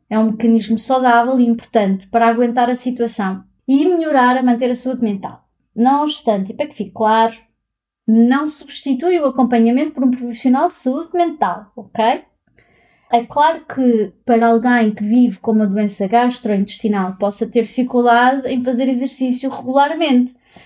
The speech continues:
mas deves saber que alguns estudos mostraram que há uma relação entre níveis mais elevados de atividade física e menos sintomas,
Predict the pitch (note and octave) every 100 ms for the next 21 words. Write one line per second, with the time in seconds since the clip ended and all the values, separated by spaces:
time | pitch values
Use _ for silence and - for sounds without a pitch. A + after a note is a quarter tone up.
0 | _ _ _ _ _ - A#4+ D#4 D#4 F#4+
1 | - - - A3 G3+ - - D4+ F4+ D4+
2 | C4+ D#4 - - _ _ - _ _ -
3 | C4+ G#3 F#3+ G#3 - - F4 D#4 D4+ -
4 | - - A3+ B3 - B3+ A3 G3 A#3 B3
5 | - F3 - G#3+ A3+ B3 B3+ C4+ B3 -
6 | G#3+ G3+ G3+ A3+ A3+ A3+ A#3 C#4 G#3 G3+
7 | F#3+ - - _ _ _ - B3+ D4 C#4+
8 | C4+ A#3 G#3+ G3 G#3+ G#3+ A#3+ G#3+ G3 -
9 | G#3+ G#3 A#3 A#3+ B3+ B3 A#3 A3+ A3 A3
10 | G3+ G3 F3+ F#3+ -